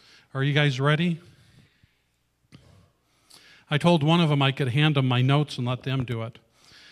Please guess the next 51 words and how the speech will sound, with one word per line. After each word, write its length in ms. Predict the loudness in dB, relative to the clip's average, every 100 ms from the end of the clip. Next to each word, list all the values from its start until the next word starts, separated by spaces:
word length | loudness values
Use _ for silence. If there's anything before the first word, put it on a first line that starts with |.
| -20 _
So 180 | -2 2
anyway, 300 | 2 2 2
that's 260 | 2 0 -2
how 140 | 0
we 100 | 0
got 260 | 0 0 -2
to 80 | -2
this 200 | -4 -6
point, 340 | -6 -4 -4
and 120 | -2
as 160 | -2 -2
the 140 | -6
time 520 | -6 -4 0 0 0
st-, 300 | -4 -10 -16
keeps 320 | -8 -8 -8 -8
ticking 360 | -8 -6 -6
by 200 | -4 -2
and 100 | -2
I 80 | -4
keep 240 | -8 -12
going, 320 | -8 -6 -4 -8 -12 -20 -20 -20
it's 120 | -20 -12
getting 260 | -10 -8
closer, 680 | -12 -10 -8 -8 -10 -10 -12 -16 -20 -16
closer. 480 | -10 -8 -8 -10 -10
My 220 | -10 -10
nerves 580 | -8 -6 -6 -8 -12 -14
are 60 |
getting 400 | -12 -10 -8 -6
worse 480 | -6 -4 -4 -8 -12
and 220 | -10 -8
worse, 340 | -8 -8 -8 -10
so 380 | -12 -10 -10 -12 -20 -20 _ -20 -20 -6
I 80 | -4
just 220 | -4 -2
want 180 | -2 -2
to 60 |
pause 360 | -4 -6 -4 -4
and 80 | -6
ask 300 | -8 -8 -10
the 80 | -10
Lord 320 | -8 -8 -8
to 220 | -10 -12
bless 400 | -10 -10 -10 -12
all 200 | -14 -12
of 100 | -10
us 180 | -12 -12
as 140 | -12
we 100 | -10
do 240 | -8 -6 -6
this. 320 | -10 -14 -16